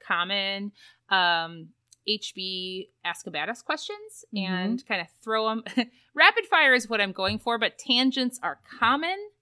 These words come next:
Speaker 2: I mean,
Speaker 1: I have lo- <laughs> It was
Speaker 2: <laughs>
Speaker 1: thought to be a lightning round, but after just talking to Blair one time, I'm like,
Speaker 2: Uh-huh.
Speaker 1: "Natalie, you do not do lightning rounds. You do."
Speaker 2: <laughs>
Speaker 1: But tell, tell me more about this.
Speaker 2: Uh-huh.
Speaker 1: <laughs>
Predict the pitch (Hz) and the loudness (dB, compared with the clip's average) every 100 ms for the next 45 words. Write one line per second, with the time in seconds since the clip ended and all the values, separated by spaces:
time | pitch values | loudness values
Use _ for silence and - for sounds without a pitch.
0 | _ _ - 427 480 180 185 202 196 202 | _ _ -4 0 4 6 8 10 8 6
1 | 190 196 190 175 180 214 - - - 359 | 6 4 4 0 0 4 6 4 8 6
2 | - - - 440 - 415 - 370 - - | 6 -4 2 2 4 2 4 2 2 -2
3 | 320 - 262 262 269 208 302 339 277 311 | -4 4 6 6 2 2 6 6 8 10
4 | 349 269 247 349 294 247 220 233 262 285 | 10 10 6 0 2 4 6 6 6 4
5 | 269 262 247 240 247 302 302 262 320 - | 6 6 6 4 4 4 -2 -4 -6 0
6 | 339 339 339 285 247 247 247 247 226 226 | 0 0 -6 -6 -6 -2 0 2 0 0
7 | - 214 214 208 202 - - 190 185 185 | 0 0 0 -2 -2 -4 -4 -2 4 6
8 | 175 180 165 180 214 285 320 233 208 226 | 6 4 0 -4 -4 -2 0 -2 -2 4
9 | 392 302 180 202 254 240 220 202 196 180 | 6 6 4 4 4 4 2 4 4 6
10 | 165 285 277 285 277 277 269 240 220 262 | 6 8 10 10 8 8 8 8 8 8
11 | 233 233 240 - 226 302 - 370 415 - | 6 4 4 2 4 6 8 8 8 4
12 | - 453 427 403 415 330 262 - 196 170 | 6 8 8 8 8 10 6 6 2 0
13 | - 220 214 214 240 254 294 247 247 240 | -6 -8 2 6 10 10 10 6 2 0
14 | 240 220 | -2 -4